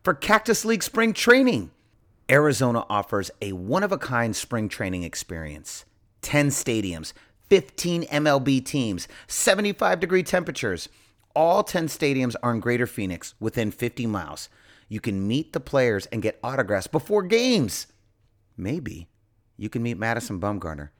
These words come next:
and tell him how much we already miss him. Bringing the kids along to spring training? No problem. Family-friendly resorts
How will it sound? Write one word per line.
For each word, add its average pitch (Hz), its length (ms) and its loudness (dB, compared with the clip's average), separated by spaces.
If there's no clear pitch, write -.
and 80 120 -12
tell 90 200 -2
him 101 120 -4
how 95 100 -8
much 87 420 -8
we 87 160 -14
already 82 260 -8
miss 80 260 -8
him. 78 160 -10
Bringing 147 240 6
the 143 80 4
kids 139 220 4
along 139 240 4
to 120 40 0
spring 139 260 0
training? 151 480 2
No 101 480 4
problem. 85 840 -2
Family-friendly 127 720 4
resorts 101 580 -2